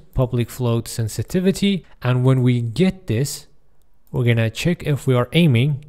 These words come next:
and if we are, we're gonna return the aiming sensitivity. Otherwise, we're gonna return default sensitivity. So we could use that to multiply it in our input look. Multiply it by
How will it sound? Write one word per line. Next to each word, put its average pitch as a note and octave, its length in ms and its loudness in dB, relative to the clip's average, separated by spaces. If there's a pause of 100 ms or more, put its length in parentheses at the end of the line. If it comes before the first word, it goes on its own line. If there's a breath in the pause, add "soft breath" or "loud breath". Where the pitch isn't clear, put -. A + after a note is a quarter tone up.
and B2 100 -2
if A2 140 0
we A2 160 2
are, C#3+ 220 2
we're A#2+ 160 0
gonna G#2+ 320 -2
return A2+ 500 -4
the G#2+ 240 -8
aiming D3+ 300 0
sensitivity. G#2 880 -8
Otherwise, B2 600 0
we're A2 160 -2
gonna G#2+ 220 -2
return G#2+ 640 -4
default G#2 640 -6
sensitivity. G2+ 920 -8
So B2+ 220 -4
we C3 140 -2
could C#3 160 -2
use E3 320 0
that G#2+ 420 -4
to A#2 320 0
multiply C3+ 600 -2
it B2 420 -4 (320)
in B2 140 2
our A2+ 640 0
input B2+ 720 -2
look. A2 440 -4 (240)
Multiply A#2+ 540 -2
it G2+ 140 -10
by C#3+ 340 -4